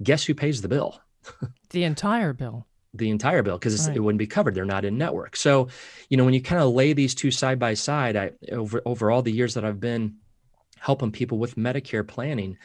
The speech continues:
Speaker 1: I've seen this, this major transition away from H M O plans, kind of geared more towards the P P O side of things. Again, just for the fact that there's a little more freedom involved with that network.
Speaker 2: But I think you also have to look into, don't you, the,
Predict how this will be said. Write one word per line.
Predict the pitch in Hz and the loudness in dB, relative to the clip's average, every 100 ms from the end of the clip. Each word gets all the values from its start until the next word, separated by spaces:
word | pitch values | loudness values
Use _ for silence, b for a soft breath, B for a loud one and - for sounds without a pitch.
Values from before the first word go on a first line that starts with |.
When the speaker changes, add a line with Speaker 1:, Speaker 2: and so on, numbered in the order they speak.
| B B B B | B B B B
Speaker 1:
I've | 104 | -4
seen | - 127 113 | -2 0 0
this, | 107 - | 0 -2
this | 113 107 - | -4 -4 -2
major | 117 120 113 107 | -2 0 0 -2
transition | - 120 117 107 127 - 104 | -2 -4 -2 -2 -4 -2 -2
away | 98 147 | 0 0
from | 175 107 | 0 0
H | 107 - | -2 -2
M | 107 | -2
O | 107 | -4
plans, | - 110 110 107 | -4 -4 -4 -4
kind | 185 202 | -4 -4
of | 104 | -6
geared | 95 120 107 | -4 -4 -4
more | 120 110 | -4 -6
towards | 107 110 98 | -4 -4 -4
the | 98 | -6
P | - 180 | -6 -8
P | - 104 | -4 -4
O | 92 | -4
side | - 95 | -6 -6
of | 92 | -6
things. | 98 98 104 - B B B B | -8 -8 -8 -12 B B B B
Again, | 127 151 123 | 0 2 2
just | 120 | 0
for | 127 | -4
the | 107 | -2
fact | 110 110 | -2 -2
that | 110 | -2
there's | 98 | -4
a | 101 | -2
little | 101 | -4
more | 95 92 | -4 -8
freedom | - 110 101 95 | -6 -4 -2 -4
involved | 87 85 87 78 82 _ b b b | -8 -8 -6 -6 -8 _ b b b
with | 104 101 - | -2 -2 0
that | 92 - | -2 -2
network. | 98 87 60 - - B B - | -6 -6 -8 -14 -20 B B -2
Speaker 2:
But | |
I | 214 | 0
think | 311 247 | 0 2
you | 196 | 2
also | 262 220 | 2 0
have | 175 | 0
to | 165 | 2
look | 165 175 | 0 2
into, | 185 180 170 | 2 0 2
don't | 175 170 | 2 2
you, | 170 | 0
the, | 165 156 | 0 -2